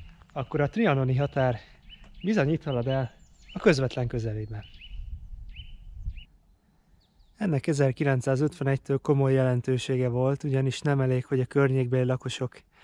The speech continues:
kilencven százalékát kitelepítették, házaikat lerombolták, még a templomot sem lehetett meglátogatni évekig, sőt nemhogy évekig, évtizedekig. Egyedül a határőrök járhattak erre,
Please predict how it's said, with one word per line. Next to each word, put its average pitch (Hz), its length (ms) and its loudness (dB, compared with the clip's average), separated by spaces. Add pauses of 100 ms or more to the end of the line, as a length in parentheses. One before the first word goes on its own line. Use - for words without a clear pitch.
(500)
kilencven 135 480 2
százalékát 131 720 0
kitelepítették, 127 1200 -2
házaikat 131 500 0
lerombolták, 131 840 0 (800)
még 135 200 2
a 139 60 4
templomot 160 480 2
sem 139 200 0
lehetett 139 380 0
meglátogatni 135 680 0
évekig, 143 520 0
sőt - 240 0
nemhogy 135 260 2
évekig, 131 600 0 (800)
évtizedekig. 139 960 2 (720)
Egyedül 151 380 4
a 135 40 2
határőrök 131 640 2
járhattak 131 500 -2
erre, 143 360 4